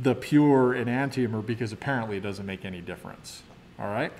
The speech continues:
So we talked last time about how you would not be surprised if, or even impressed, if a sales rep told you, "Hey, fifty milligrams of the pure stuff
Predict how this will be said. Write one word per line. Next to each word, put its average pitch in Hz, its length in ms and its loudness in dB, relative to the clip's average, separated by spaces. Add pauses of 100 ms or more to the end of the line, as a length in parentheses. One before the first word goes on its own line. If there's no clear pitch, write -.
(280)
So - 120 -8
we 147 80 6
talked - 580 6
last 160 400 4
time 147 300 0
about 135 380 2
how 135 200 4
you 135 200 6
would 131 180 4
not 156 260 4
be 139 140 4
surprised 117 1040 0 (480)
if, 131 280 2
or 160 220 8
even 170 340 4
impressed, 127 680 2
if 139 160 -4
a 127 60 -2
sales 165 420 4
rep 135 260 2
told 135 300 2
you, 127 160 4
"Hey, 135 300 6
fifty 156 420 0
milligrams 135 720 2
of 123 140 4
the 117 80 0
pure 156 340 2
stuff 120 640 0